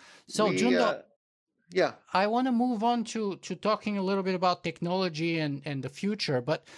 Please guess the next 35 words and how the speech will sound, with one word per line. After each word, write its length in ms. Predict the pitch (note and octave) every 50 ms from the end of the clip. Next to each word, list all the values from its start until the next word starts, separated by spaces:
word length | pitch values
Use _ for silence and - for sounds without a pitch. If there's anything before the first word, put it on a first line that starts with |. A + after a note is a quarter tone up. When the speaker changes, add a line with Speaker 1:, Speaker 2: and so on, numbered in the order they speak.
| - - _
Speaker 1:
just 360 | - F#3+ G#3+ A3 G#3+ - - _ _ _ - -
last 420 | E3 F3 G#3 A#3 A3 - - -
thing 240 | - A3 G3+ F3 - _
to 100 | - E3+
close 340 | - - G3 G3 F#3 E3 C#3
the 120 | C#3+ F3
loop 280 | E3+ F3+ F#3+ E3+ - -
on 160 | D#3+ D#3 D3+
the 100 | C#3+ C#3+
one 220 | C#3 D3 D3+ D3+
hand, 320 | C#3+ - - C#3+ C3+ C3 - _ - -
the 160 | - B2+ C#3+ C3+
sound 320 | - - D3+ D3 C#3+ C3+
of 120 | C3 A#2+
one 220 | B2 C3 C3+ C3+ A2+
hand 280 | G2+ B2+ A#2+ A2+ -
clapping. 480 | - - B2 B2 A2+ - G#2+ G2 F#2+ F#2+ _ _ _ _ _ _ _ _ _ _ _ _ _ _ _ - _
I've 200 | - D#3 D#3+ D#3
always 360 | F#3 G#3 A3+ A#3 A#3 A3+ -
wanted 300 | - G#3 A3 A3 G#3+ - -
to 120 | G3 F#3+
ask 260 | F#3+ F#3+ G#3+ - - -
a, 240 | F3+ E3 D#3+ D3+ -
a, 300 | - E3 D#3+ - - - E3
a 60 | C#3+
Zen 260 | A#2+ E3+ F3+ F3 E3
master, 460 | D#3+ D3+ C#3+ C3+ - - - G#2+ G2 _ _ _ _ _ _ _ _ _ _ _ _ _ _ _ _ _ _ _
"What's 420 | - C3+ D3+ F#3 G#3+ G#3 - -
the 140 | - - G#3+
sound 420 | G3+ - - F#3+ F#3+ F#3+ F3+ D#3+
of 200 | E3 D#3+ C#3+ C#3
one 180 | D#3 D#3 D#3 D#3
hand 320 | C#3 C#3 D#3+ D3+ C#3 C3+
clapping, 480 | - - C3+ B2+ B2 - - A#2+ A#2 A#2
Jundo?" 440 | A#2 B2+ C3+ C#3 C#3 C3+ B2+ A#2